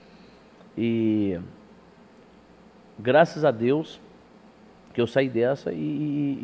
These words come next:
e hoje eu tô aqui. É, podendo contar isso pra, pras crianças, mostrar pra eles que, é,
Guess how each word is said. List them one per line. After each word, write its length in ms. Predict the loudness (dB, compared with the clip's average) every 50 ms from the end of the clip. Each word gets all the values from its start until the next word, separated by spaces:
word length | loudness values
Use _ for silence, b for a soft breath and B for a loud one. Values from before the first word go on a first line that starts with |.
| -2 -2
e 60 | 0
hoje 440 | 2 4 6 6 4 4 2 -4 -6 -8 B B B B B B B -6
eu 80 | -6 -4
tô 120 | -2 -2 -2
aqui. 300 | -2 -2 -4 -4 -4 -6 -8 -14 -20 -20 -20 -20 -20 -20 -20 -20 -20 -20 -20 -20 -20 -14 -8
É, 460 | -6 -4 -4 -2 -2 -2 -2 -4 -6 -6 -10 -14 -18 -20 -20 -20 -20 -20 -14 0
podendo 300 | 2 4 6 6 6 4 4
contar 420 | 2 0 0 2 2 4 4 4
isso 240 | 4 2 0 -2 -4
pra, 240 | -4 -2 -2 -2 -2
pras 240 | -2 -4 -4 -4 -4
crianças, 480 | -2 0 2 2 2 2 0 -2 -6 -12 B B B B B B -16 -6
mostrar 380 | -2 -2 -2 0 2 2 2 2
pra 140 | 2 0
eles 220 | 0 0 -2 -6 -8
que, 360 | -6 -4 -2 -2 -2 -2 -4 B B B B B B B B B -20 -12 -8
é, 320 | -6 -6 -6 -6 -8 -12